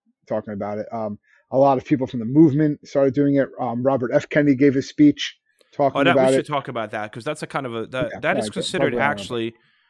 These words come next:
Speaker 2: one of the, considered, widely considered, one of the greatest speeches in American history. You know, R F K's speech and assassination. And that same night, R F K, who is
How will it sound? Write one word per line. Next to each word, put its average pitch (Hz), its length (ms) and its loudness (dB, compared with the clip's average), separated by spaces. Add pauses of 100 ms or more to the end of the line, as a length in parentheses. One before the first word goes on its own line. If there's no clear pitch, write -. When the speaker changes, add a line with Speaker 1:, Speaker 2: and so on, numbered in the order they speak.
(180)
Speaker 2:
one 139 280 -4
of 120 280 -6
the, 120 580 -6 (160)
considered, 147 640 -6 (140)
widely 120 460 -2
considered, 107 400 -12
one 127 140 -6
of 131 60 -8
the 127 40 -8
greatest 131 320 -8
speeches 120 340 -14
in 120 60 -10
American 110 320 -8
history. 101 400 -16 (200)
You 117 100 -12
know, 110 200 -10
R 117 200 -6
F 110 100 -12
K's 107 220 -12
speech - 340 -14
and 110 80 -12
assassination. 101 720 -16 (600)
And 135 160 -6
that 165 200 0
same 180 360 -4
night, 156 360 -2
R 147 220 -2
F 170 140 -8
K, 131 340 -4
who 135 480 -10
is 123 640 -8